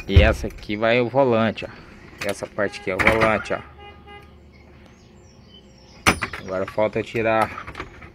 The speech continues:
essa parte aqui, chave aqui, que não vai precisar. E eu vou ver esse, esse suporte aqui de parafusar, se vai, vai dar jeito de parafusar nele lá ou se eu vou ter que modificar.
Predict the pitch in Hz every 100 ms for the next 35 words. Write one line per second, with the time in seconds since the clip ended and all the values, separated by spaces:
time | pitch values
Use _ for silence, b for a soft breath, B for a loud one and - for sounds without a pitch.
0 | - - 101 - 98 - 101 98 - 98
1 | - 98 95 92 92 - - 92 90 87
2 | - 98 92 107 127 - - - - -
3 | - - - - - - - - - -
4 | 101 101 95 95 95 107 104 107 - 117
5 | - - - - - - - - - -
6 | 101 - 104 98 - 104 90 - 92 95
7 | 87 95 95 - 107 104 107 101 104 101
8 | 98 101 - 104 95 - 92 92 90 92
9 | 92 92 90 90 104 113 - 117 117 -
10 | - 120 107 - - 92